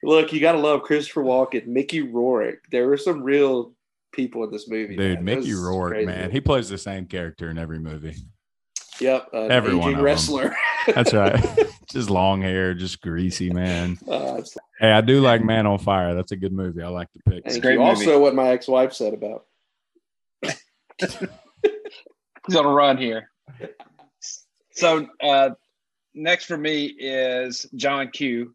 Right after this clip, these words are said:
Speaker 3: Uh, I think, Christian, you picked that one earlier. But, man, what a great movie! I, I can remember, uh, I didn't see it in the theater. I actually saw it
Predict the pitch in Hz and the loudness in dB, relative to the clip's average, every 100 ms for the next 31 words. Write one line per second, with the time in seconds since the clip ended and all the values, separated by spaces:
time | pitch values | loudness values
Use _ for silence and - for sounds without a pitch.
0 | _ 117 107 104 131 123 _ - 139 - | _ -10 -8 -8 -8 -10 _ -8 -8 -6
1 | 127 127 123 - 117 110 113 120 117 107 | -8 -8 -6 0 0 0 -2 -2 -2 -4
2 | 110 120 120 147 139 147 147 131 135 127 | -4 -6 -2 0 2 2 2 2 2 0
3 | 131 131 123 127 _ _ _ 135 156 160 | -4 -2 0 0 _ _ _ -2 0 0
4 | 143 139 135 131 123 120 - 117 110 139 | -2 -2 -2 -2 -2 -4 -6 -4 -2 -2
5 | 165 143 - 139 127 107 127 120 104 147 | -2 -8 -8 -6 -6 -8 -8 -8 -4 0
6 | 156 123 113 82 120 127 139 135 117 - | 2 2 0 0 0 0 0 -4 -6 -2
7 | 120 117 | 0 0